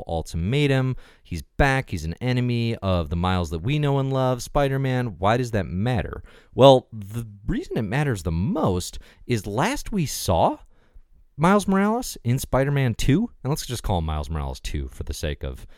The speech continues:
or Dark Miles Morales, I guess. He's like, he's friends with the Kingpin, you know, he's into crime, et cetera. We'll call him Dark Miles. Dark Miles, last we saw him, seemingly had transported to the Ultimate Universe, or something that looks very much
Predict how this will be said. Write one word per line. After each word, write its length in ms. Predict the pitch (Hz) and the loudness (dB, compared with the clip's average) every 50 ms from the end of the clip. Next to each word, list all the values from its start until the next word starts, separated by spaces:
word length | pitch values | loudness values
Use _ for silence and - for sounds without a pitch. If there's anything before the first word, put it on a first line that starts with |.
| _ _ _ _ - | _ _ _ _ -4
or 80 | 101 107 | -4 0
Dark 320 | 87 - 127 113 - - | 4 6 6 6 6 2
Miles 260 | 82 78 71 - - - | -2 -4 -4 -4 -6 -8
Morales, 380 | 65 64 - - - 76 - | -10 -10 -10 -12 -12 -10 -10
I 80 | - 71 | -10 -10
guess. 220 | - 76 73 - | -10 -10 -12 -10
He's 180 | - - 87 76 | -8 -8 -6 -6
like, 160 | 73 69 69 | -6 -8 -8
he's 140 | - 82 - | -10 -8 -4
friends 220 | - 123 101 85 | -2 -2 -2 -2
with 80 | 82 - | -4 -6
the 40 | - | -4
Kingpin, 560 | - - 160 151 147 - 143 135 131 127 123 | 0 2 2 2 4 4 4 4 4 4 2
you 80 | 113 | 2
know, 100 | 101 92 | 2 0
he's 120 | 82 78 76 | 0 -2 -2
into 100 | 73 71 | -6 -6
crime, 360 | - - 131 120 117 110 104 | -4 -2 0 2 2 2 0
et 80 | 98 - | -2 -2
cetera. 200 | 113 104 101 107 | -2 -2 -2 -2
We'll 80 | 143 | -2
call 200 | 156 - 160 131 | -2 -2 -2 -2
him 80 | 107 87 | -2 -2
Dark 260 | - 85 76 - - | -4 -4 -4 -6 -8
Miles. 320 | 67 - - 76 - - - - - - - - - | -10 -10 -10 -10 -12 -12 -14 -18 -20 -20 -20 -4 2
Dark 240 | 170 202 233 - - | 2 2 4 4 2
Miles, 320 | 214 208 190 143 113 - | 2 4 4 4 2 4
last 240 | 131 139 151 - - | 2 2 2 0 -2
we 80 | 131 | -4
saw 240 | - - - 110 127 | -4 -2 0 0 2
him, 240 | 147 170 214 247 269 - - - - _ _ _ _ _ | 2 2 0 0 -2 -8 -16 -20 -20 _ _ _ _ _
seemingly 520 | - - - 220 277 311 320 311 311 277 | -6 0 2 2 2 2 0 0 2 4
had 140 | 208 185 160 | 4 4 4
transported 720 | - - 165 170 165 - - - 85 78 71 71 76 - - - - - - - | 2 0 0 0 -2 -2 -2 -2 0 0 0 -2 -4 -6 -8 -12 -18 -20 -10 -6
to 440 | - - - 120 110 101 101 120 143 | 0 4 6 6 8 8 8 6 4
the 260 | - 113 120 131 - _ - | 2 0 -2 -2 -2 _ -6
Ultimate 480 | - 73 73 71 - 104 104 117 - - | -4 -4 -4 -2 -2 -2 -2 -2 -2 -2
Universe, 560 | 143 185 262 208 - 76 69 - - - - - | -2 0 0 0 0 -2 -4 -8 -12 -14 -8 -6
or 100 | 107 107 | -6 -4
something 400 | - - 156 170 - - 156 147 | -2 -2 -2 -2 -2 -2 0 0
that 180 | 151 151 - | 0 -2 0
looks 220 | 107 104 117 - - | -2 -2 -4 -4 -6
very 560 | 87 78 73 - 98 101 117 131 143 143 135 | -12 -8 -2 0 2 4 6 6 6 6 4
much 420 | 131 131 156 165 - - - - | 4 4 2 2 0 -2 -6 -14